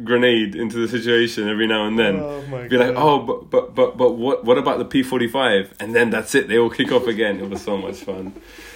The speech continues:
Speaker 1: Um,
Speaker 2: Uh,
Speaker 1: yeah,
Speaker 2: yeah.
Speaker 1: those are good
Speaker 2: Tho-,
Speaker 1: times.
Speaker 2: those are
Speaker 1: But
Speaker 2: good
Speaker 1: no,
Speaker 2: times,
Speaker 1: like,
Speaker 2: for
Speaker 1: I,
Speaker 2: sure.
Speaker 1: I echo, I echo a lot of what you said. Uh, it has, it has been an amazing, um, journey, I think. And, and, and like you said, we're lucky. And, and to be honest, I,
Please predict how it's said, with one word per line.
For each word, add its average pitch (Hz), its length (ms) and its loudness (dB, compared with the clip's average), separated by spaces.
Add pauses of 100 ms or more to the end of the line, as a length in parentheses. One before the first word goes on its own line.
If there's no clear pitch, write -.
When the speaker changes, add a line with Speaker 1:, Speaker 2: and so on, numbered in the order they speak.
(440)
Speaker 1:
Um, 107 680 0
Speaker 2:
Uh, 135 420 -8
Speaker 1:
yeah, 104 400 4
Speaker 2:
yeah. 117 220 -4 (160)
Speaker 1:
those 110 200 0
are 101 60 0
good 104 140 -2
Speaker 2:
Tho-, 123 60 -6
Speaker 1:
times. 101 280 2
Speaker 2:
those 127 180 2
are - 20 2
Speaker 1:
But 135 80 4
Speaker 2:
good 160 40 4
Speaker 1:
no, 170 160 6
Speaker 2:
times, 110 120 0
Speaker 1:
like, 143 140 2
Speaker 2:
for 123 80 -2
Speaker 1:
I, 143 100 4
Speaker 2:
sure. 107 300 -6
Speaker 1:
I 120 100 2
echo, 123 480 2
I 92 200 -4
echo 117 300 2
a - 20 0
lot 107 160 0
of 101 100 -8
what 107 100 -6
you 98 120 -6
said. 92 460 -4
Uh, 92 280 -4
it 95 160 -4
has, 101 560 -4
it 95 100 -6
has 104 220 -2
been 98 120 0
an 95 100 -2
amazing, 92 760 -4 (140)
um, 85 600 -8
journey, 95 400 0
I 92 80 -8
think. - 480 -10 (340)
And, 98 340 2
and, 98 140 -2
and 95 160 -2
like 104 200 -2
you 101 40 -12
said, 95 160 -4
we're 98 100 0
lucky. 104 320 2
And, 95 120 0
and 101 220 -2
to 107 80 -2
be 107 120 2
honest, 113 400 0
I, 98 360 2